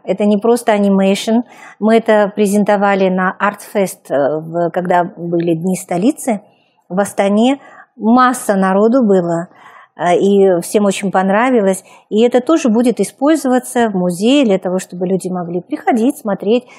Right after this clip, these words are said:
чтобы, наконец, заинтересовать детей. И эта аудитория нам интересна. Э, для того, чтобы все это потом представить на Экспо двадцать семнадцать. Мы и в этом плане работаем. Кстати, вот те объекты, которые в три дэ формате,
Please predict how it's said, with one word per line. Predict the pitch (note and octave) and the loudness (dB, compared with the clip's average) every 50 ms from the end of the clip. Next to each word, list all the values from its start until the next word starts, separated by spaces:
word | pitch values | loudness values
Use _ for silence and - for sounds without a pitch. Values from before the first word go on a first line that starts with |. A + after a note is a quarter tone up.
| - - - | -20 -20 -10
чтобы, | - - A3 G3 A#3 | -4 -2 0 2 2
наконец, | A3+ A3 A3 A3 A3+ A3+ A3+ A3 G3+ | 2 2 2 2 2 2 2 2 2
заинтересовать | A3 G#3+ G#3+ - G#3+ A#3 A3+ - C4 D#4 F4+ - F#3+ | 2 0 0 0 -2 -2 -2 0 0 0 0 0 0
детей. | F3+ G3+ - - - G3+ F#3+ F3+ F#3 A#3 C#4 C4+ A3+ | 0 0 -2 -2 -2 0 2 4 4 4 4 4 4
И | F#3 F3 | 2 2
эта | F3 - | 2 2
аудитория | G#3+ A#3 A3+ C#4+ C4 C#4 C#4+ C#4+ D4 C#4 | 2 2 4 2 2 2 4 4 4 4
нам | C#4+ C#4 C#4 C4+ | 4 4 4 2
интересна. | B3+ - C#4 B3+ B3+ B3+ B3+ - - B3 A#3 A#3+ - _ _ _ - - _ _ _ _ _ _ _ _ _ - | 2 2 2 2 2 2 0 -2 -4 -8 -8 -8 -10 _ _ _ -20 -20 _ _ _ _ _ _ _ _ _ -12
Э, | - F#3 F3+ F3+ F#3 F#3+ F#3 | -8 -2 0 2 2 2 2
для | - G#3+ A#3 B3 | 2 0 0 2
того, | A#3+ C4+ D4 E4 | 2 2 2 0
чтобы | D#4+ - C4 A3+ B3+ A#3+ | 0 0 0 2 0 0
все | - - - D4+ | 0 0 0 2
это | D#4 D4+ B3 | 2 2 0
потом | A3 - G#3+ G#3 - G#3+ G#3+ | 0 0 0 0 0 -2 -2
представить | - G3 F#3 - - - A#3+ B3 B3+ A#3+ A3 - | -2 -4 -6 -6 -4 -2 0 2 2 0 -2 -2
на | F#3 F#3 F3+ - - | -4 -4 -4 -4 -2
Экспо | - G#3+ G3 - - - - G3+ | -2 -2 -2 -2 -4 -6 -4 -4
двадцать | F3+ F3 F#3+ F#3+ F#3+ - E3+ - | -2 -2 -2 -2 -4 -4 -10 -12
семнадцать. | - - F#3+ F3+ F3 F3 E3+ E3 E3 - - A3+ G#3+ - - - _ _ _ _ _ - - - - - - - | -8 -6 -4 -2 -2 -2 -2 -2 -4 -6 -8 -10 -10 -10 -12 -20 _ _ _ _ _ -20 -20 -20 -20 -20 -14 -6
Мы | F#3+ G3+ G3+ F#3+ F#3+ | -2 0 2 2 2
и | E3 | 0
в | E3+ | 0
этом | F3 E3+ - G3+ G3+ | -2 -2 -2 -4 -2
плане | - B3 B3 C4 B3+ B3+ B3 | 0 0 0 2 2 2 2
работаем. | A#3+ A#3 A3 G3+ G#3+ G#3+ G#3+ - G3+ F#3 | 2 2 0 0 0 -2 -2 -2 -6 -10
Кстати, | - - - A#3+ B3 A#3+ - A#3+ | -8 -2 0 0 2 2 2 2
вот | A#3 A#3 A#3 A#3 | 2 0 0 0
те | - B3+ B3 | 0 0 2
объекты, | A3+ G3+ A3 A#3+ A#3 - - A3 | 2 2 2 0 0 0 -2 -2
которые | - A3+ A3 - A3+ A3+ | -2 -2 0 0 0 -2
в | A3 | -2
три | - A3+ A3 | -2 -2 0
дэ | G#3 A3+ A3+ | 2 2 0
формате, | A3 - A#3 A#3+ B3 C4+ D4 D4+ - F#3+ | 2 2 0 2 2 2 0 0 -2 -6